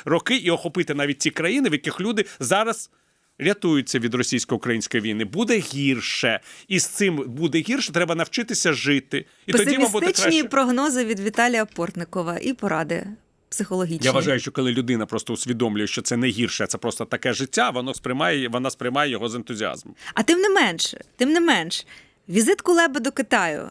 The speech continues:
Speaker 2: роздратував Кремль? Вони на це звернули увагу? Для них це який сигнал?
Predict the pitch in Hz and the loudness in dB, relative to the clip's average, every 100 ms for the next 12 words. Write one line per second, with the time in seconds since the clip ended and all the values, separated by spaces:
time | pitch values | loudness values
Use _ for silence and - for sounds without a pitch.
0 | - - 226 262 302 302 415 - - 185 | -6 0 2 2 0 2 0 0 0 0
1 | 151 160 185 202 294 320 330 277 277 302 | 0 -6 0 4 4 4 2 0 -2 0
2 | 392 320 190 170 170 175 190 294 339 359 | 2 2 2 0 -2 -2 2 4 4 0
3 | - 285 285 262 - 180 170 160 - | 0 0 2 2 2 -2 -6 -8 -8